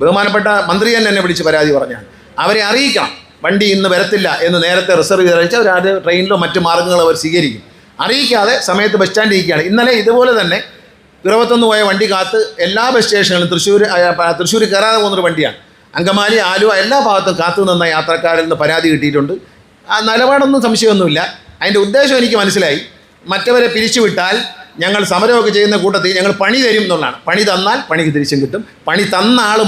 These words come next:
മാത്രമേ കുടുങ്ങിയുള്ളൂ, അല്ല തരാൻ പറ-, എടേ നീ പണി കൊടുക്കെന്ന് പറഞ്ഞവർ ഇതിനകത്ത് വിട്ടില്ല. പണി തന്ന രണ്ട് പേർ, ഒന്ന് കൊട്ടാരക്കരയിലും ഒന്ന് പിറവത്തും കുടുങ്ങിയിട്ടുണ്ട്. രണ്ടുപേരെയും സസ്പെൻഡ് ചെയ്യും. ഇത് പറഞ്ഞുകൊണ്ടാണ് ചെയ്യുന്നത്, അല്ല ഒളിച്ചും പാത്തും ഒന്നുമല്ല. ഈ പ്രസ്ഥാനം എങ്ങനെയെങ്കിലും ഒന്ന്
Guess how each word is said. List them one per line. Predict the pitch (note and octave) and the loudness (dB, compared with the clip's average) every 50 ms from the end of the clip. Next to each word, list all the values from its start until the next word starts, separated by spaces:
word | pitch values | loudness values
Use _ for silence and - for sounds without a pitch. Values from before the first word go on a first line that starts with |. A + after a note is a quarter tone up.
| F#3 | 0
മാത്രമേ | F#3 G3 - - G#3+ G3+ F3+ E3 | 0 -2 -2 0 0 0 0 0
കുടുങ്ങിയുള്ളൂ, | F3 F3 F3 E3+ D#3+ D#3 D#3 | 0 0 2 2 2 2 0
അല്ല | D#3+ D#3+ D#3 - | 0 0 -2 -2
തരാൻ | E3 F3 G3 A3 G#3+ F#3+ | -2 0 0 0 0 0
പറ-, | F3+ D3+ D3+ | -2 0 0
എടേ | F3+ F#3+ F#3 | 0 0 0
നീ | G3 F#3+ - E3 | -2 -2 -2 -2
പണി | D#3+ F3+ G#3+ G#3 F#3+ | 0 0 0 2 2
കൊടുക്കെന്ന് | F3+ F3+ F3+ G#3 G3+ F#3+ F3+ | 0 0 0 0 0 0 2
പറഞ്ഞവർ | F3+ F3 F3+ F3+ F3+ F3 | 2 2 2 2 2 2
ഇതിനകത്ത് | E3+ E3+ E3 E3 D#3 D3+ | 2 0 0 0 -2 -2
വിട്ടില്ല. | - D3 - - - - - - - - - - - - - - - - - - C3 | -4 -4 -8 -10 -14 -20 -20 -20 -20 -20 -20 -20 -20 -20 -20 -20 -20 -20 -10 -6 -4
പണി | D3+ F3 G3 F#3 - - | -2 0 0 -2 -2 -2
തന്ന | F3 F3 F#3 G#3 A3+ A#3 G3+ F#3+ | -2 -2 0 0 0 0 0 0
രണ്ട് | F#3+ F#3+ F3 E3+ | 0 0 0 2
പേർ, | E3+ D3+ D3+ | 2 2 2
ഒന്ന് | D#3+ F3 F3 | 2 2 0
കൊട്ടാരക്കരയിലും | E3+ E3+ F3+ F#3 F#3 F#3+ F3+ G3 G3+ A3 B3+ C#4 - - - - - - _ - | 0 0 0 0 0 0 0 0 0 0 0 -2 -6 -10 -20 -20 -20 -10 _ -4
ഒന്ന് | D3 D#3+ D#3 D#3 | -2 -2 0 0
പിറവത്തും | D#3 E3 E3+ E3 E3+ G3 G3 - - - | 0 2 2 0 0 -4 -6 -8 -8 -6
കുടുങ്ങിയിട്ടുണ്ട്. | D3 D3+ D#3+ E3+ E3 - D3+ D3 D3+ E3 D3 | -4 -2 0 0 0 0 -2 -2 -2 -2 -2
രണ്ടുപേരെയും | C#3 D3+ D#3 D3+ C#3+ D3 D3+ B2+ B2+ | -2 0 0 0 0 0 0 0 -2
സസ്പെൻഡ് | A2+ - B2+ A#2+ A2 G#2+ | -4 -2 -2 -2 -2 -2
ചെയ്യും. | F#2 - - - - - | -6 -14 -18 -8 -4 -2
ഇത് | G3 B4 - - G3 | 0 0 0 0 -2
പറഞ്ഞുകൊണ്ടാണ് | G3 A3 A#3 B3 C4 B3+ C4 B3 B3 A#3+ G#3 | 0 0 2 2 4 2 2 2 2 0 0
ചെയ്യുന്നത്, | F#3 E3+ D#3 D3+ | 0 0 0 0
അല്ല | D#3 D#3 D#3 | 0 0 0
ഒളിച്ചും | E3+ F#3 F3+ G#3+ G3+ F#3 | 0 0 -2 -2 -2 -2
പാത്തും | F3 F3 F3 D#3 | -2 0 0 0
ഒന്നുമല്ല. | C#3+ C3+ A#2+ G#2 G2 - - - - - - - D3+ | 0 0 -2 -4 -6 -12 -16 -20 -20 -18 -8 -4 -2
ഈ | A3+ A#3+ - A3 | -2 0 0 0
പ്രസ്ഥാനം | G3+ - - - B3+ A3+ A3 A3+ G#3+ G3+ | 0 0 0 0 0 0 0 0 0 0
എങ്ങനെയെങ്കിലും | F#3 G3+ G#3+ G#3+ G#3 G#3+ G3+ F#3+ F#3 | 0 0 0 2 2 2 2 2 2
ഒന്ന് | F#3 F3+ | 2 0